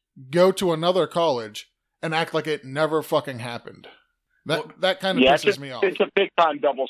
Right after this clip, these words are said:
Speaker 3: standard. I mean, the, the, the, the contracts with the sporting goods companies, like the sneaker companies and stuff like that, there's so many. The N C double A is,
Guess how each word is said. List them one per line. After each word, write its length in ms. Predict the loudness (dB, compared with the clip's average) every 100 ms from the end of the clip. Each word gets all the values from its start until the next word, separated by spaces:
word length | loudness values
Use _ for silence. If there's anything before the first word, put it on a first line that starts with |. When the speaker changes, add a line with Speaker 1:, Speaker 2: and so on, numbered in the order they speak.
| -6
Speaker 3:
standard. 460 | -6 -4 -4 -6 -4
I 80 | -2
mean, 180 | -2 -4
the, 240 | -8 -10 -14 -16 -18 -18 -2
the, 80 | -2 0
the, 200 | -2 -4 -4
the 220 | -6 -6 -2
contracts 580 | 0 0 0 0 0 -4
with 120 | -12
the 80 | -12
sporting 360 | -8 -6 -4 -8
goods 140 | -10 -4
companies, 460 | -4 -4 -6 -6
like 140 | -8 -12
the 60 | _ -12
sneaker 220 | -10 -4
companies 460 | 0 0 -2 -4 -6
and 100 | -2
stuff 180 | -2 2
like 160 | 0 2
that, 200 | 0 0
there's 160 | 0 -2 2
so 140 | 2
many. 400 | 2 0 0 -4 -10 _ _ _ _ _ -2
The 120 | 0
N 80 | 0
C 80 | -2
double 300 | -2 -2 -2
A 60 | -4
is, 220 | -4 -10